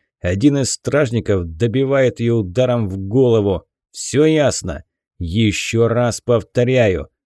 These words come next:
убивать тварь, вернее всего, ударом в голову. Если вы истыкали ее копьями, повалили на землю, и она перестала двигаться, то не подходите к ней близко, пока не пробьете череп.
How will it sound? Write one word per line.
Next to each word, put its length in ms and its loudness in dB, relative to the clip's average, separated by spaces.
убивать 800 0
тварь, 340 2
вернее 540 0
всего, 440 0
ударом 560 0
в 120 -10
голову. 680 2
Если 440 0
вы 220 0
истыкали 720 0
ее 220 0
копьями, 640 0
повалили 520 0
на 200 0
землю, 460 0
и 100 -2
она 260 0
перестала 540 0
двигаться, 720 0
то 240 0
не 140 0
подходите 720 0
к 120 -20
ней 140 0
близко, 600 0
пока 320 -2
не 140 -2
пробьете 760 -2
череп. 540 0